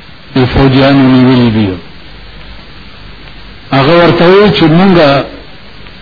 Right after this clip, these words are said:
ستا د خدای کعبې ورانولو ته راغلي یو، د هغې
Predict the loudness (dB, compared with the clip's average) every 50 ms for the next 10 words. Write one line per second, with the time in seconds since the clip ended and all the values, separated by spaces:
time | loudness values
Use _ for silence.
0 | -20 -20 -20 -20 -20 -20 -20 -20 -20 -20 -20 -20 -20 -14 -12 -12 -6 -2 0 0
1 | 2 2 0 0 0 0 0 2 2 0 0 0 0 0 0 2 2 2 2 2
2 | 4 2 2 2 2 2 2 2 2 2 0 0 0 2 2 2 2 2 2 2
3 | 2 2 2 2 2 2 2 2 0